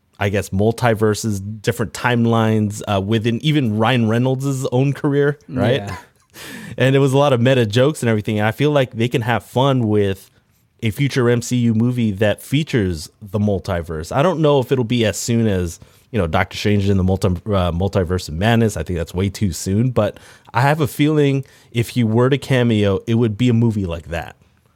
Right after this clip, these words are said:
Speaker 2: Mm, yeah. Either, I feel like either that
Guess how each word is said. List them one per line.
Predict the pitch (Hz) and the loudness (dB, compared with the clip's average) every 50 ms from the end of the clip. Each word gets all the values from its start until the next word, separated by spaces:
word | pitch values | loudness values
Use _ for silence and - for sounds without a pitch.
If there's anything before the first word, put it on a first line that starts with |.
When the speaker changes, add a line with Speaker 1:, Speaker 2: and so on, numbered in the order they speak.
| _ _ _ _ _ _ 131 | _ _ _ _ _ _ -2
Speaker 2:
Mm, | 123 123 127 127 131 127 120 113 107 98 95 - - _ _ _ _ _ | 0 2 2 4 4 2 2 0 -2 -4 -6 -10 -16 _ _ _ _ _
yeah. | - 120 117 113 113 107 104 98 98 95 | -6 -2 0 2 2 2 0 0 -2 -4
Either, | - 131 165 208 214 - - | -2 0 0 2 0 -2 -4
I | - - | -10 -16
feel | - - 208 214 208 | -12 -4 -2 0 0
like | 190 - - | 0 0 -4
either | - 180 180 190 185 180 165 143 104 | -4 -2 0 0 2 0 0 -2 -2
that | - 117 113 120 131 147 160 - - - - | -2 -2 -2 -2 -2 -4 -8 -8 -10 -14 -20